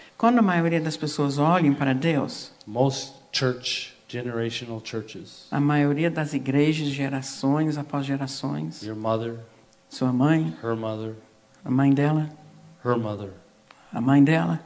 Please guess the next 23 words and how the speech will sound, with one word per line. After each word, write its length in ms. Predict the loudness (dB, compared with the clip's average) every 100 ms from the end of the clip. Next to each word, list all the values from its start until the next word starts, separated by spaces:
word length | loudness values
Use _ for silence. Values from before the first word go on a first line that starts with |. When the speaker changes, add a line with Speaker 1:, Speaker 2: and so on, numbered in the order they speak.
| -6
Speaker 2:
her 120 | -4
mother, 320 | -4 -8 -12 -16 _
Speaker 1:
a 100 | 0
mãe 200 | 2 4
dela, 380 | 2 2 0 -4 -8 -20 -12
Speaker 2:
Her 120 | -10
mother. 280 | -10 -12 -4
Speaker 1:
A 100 | 0
mãe 180 | 2 2
dela. 380 | 2 0 -2 -8 -16 -20 _ _
Speaker 2:
See, 320 | -16 -10 -12 -12 _ _ _ -20 _ _ _ _ _ _ _ _ _
God, 360 | -6 -4 -4 -8 -14 -16 -6
Speaker 1:
Deus. 560 | -2 -2 -2 -6 -14 -14
Speaker 2:
Christianity, 680 | -10 -10 -10 -14 -16 -18 -20 -20 -20 _
Speaker 1:
E 60 | -4
a 60 | -4
cristianis-, 760 | -2 -6 -4 -4 0 0 -2 -2
o 80 | -2
cristianismo, 840 | 0 -2 0 0 0 0 -4 -6 -8 -16
Speaker 2:
this 160 | -18
Bible, 380 | -12 -12 -12 -16 -18 -20 -6
Speaker 1:
a 100 | -4
Bíblia, 520 | -2 -2 -2 -2 -2